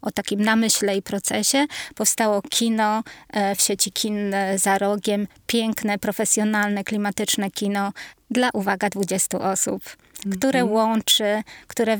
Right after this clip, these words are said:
Speaker 1: e, łączy emocje mieszkańców, aktywizuje ich do wspólnych spotkań, dyskusji, e, bycia ze sobą, dialogu, e, a nawet kreacji.
Speaker 2: Mhm. Dziękuję.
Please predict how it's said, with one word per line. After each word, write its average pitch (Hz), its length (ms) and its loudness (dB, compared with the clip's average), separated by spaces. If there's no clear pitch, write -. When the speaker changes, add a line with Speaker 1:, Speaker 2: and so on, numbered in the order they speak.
Speaker 1:
e, 214 300 0
łączy 233 400 2
emocje 208 720 2
mieszkańców, 208 920 -2
aktywizuje 220 840 2
ich 196 100 -4
do 190 240 0
wspólnych 202 640 -2
spotkań, 214 840 0
dyskusji, 208 880 0
e, 208 100 -2
bycia 214 480 2
ze 196 160 -2
sobą, 196 540 0
dialogu, 208 760 2
e, 220 200 2
a 226 80 2
nawet 247 300 0
kreacji. 202 640 -2
Speaker 2:
Mhm. 202 540 0
Dziękuję. 185 600 -4